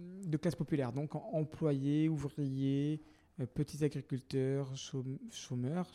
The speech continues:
c'est pas un métier, mais c'est une occupation, hein. T'es, t'es actif quand t'es chômeur, quand tu déclares à Pôle emploi tous les mois. Euh, commerçants, petits commerçants, et cetera. Ensuite, il y a des professions intermédiaires, et puis il y a des professions dites, euh,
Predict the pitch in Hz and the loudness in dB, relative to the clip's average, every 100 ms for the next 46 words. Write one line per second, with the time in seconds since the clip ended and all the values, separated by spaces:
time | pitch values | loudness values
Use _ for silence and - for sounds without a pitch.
0 | - 135 131 127 127 127 151 139 123 131 | -10 -4 -2 -2 -2 -4 -4 -2 -2 -2
1 | 127 - - 123 - 190 190 135 139 123 | -2 -4 -4 -4 -2 -2 0 -2 -2 -4
2 | - - - 135 120 - - 202 151 - | -6 -18 -4 0 0 -2 -8 -6 -6 -6
3 | 127 135 151 175 131 139 127 135 123 - | -4 -2 0 -2 -4 -6 -4 -4 -4 -4
4 | 127 123 139 - 127 127 170 226 - - | -4 -2 -4 -4 -4 0 -2 -4 -14 -20
5 | - - _ 165 139 131 131 127 139 160 | -20 -20 _ 0 2 2 0 -2 -6 -8
6 | 170 170 - 147 123 - - 165 175 - | -8 -6 0 2 2 -4 -4 -2 -2 -4
7 | - 143 123 143 147 - - _ _ _ | -2 -2 -2 -6 -8 -14 -18 _ _ _
8 | _ _ _ 139 117 160 - 131 123 123 | _ _ _ -6 -2 -2 0 0 2 0
9 | 120 - 127 - 135 117 120 117 117 135 | -2 -2 -2 0 -4 -2 -2 -2 0 0
10 | 143 151 151 135 - 139 143 127 123 139 | 2 0 0 -4 -4 -2 0 -2 -2 -6
11 | - 127 - 143 131 135 135 123 | -6 -6 -4 -4 -6 -6 -4 -2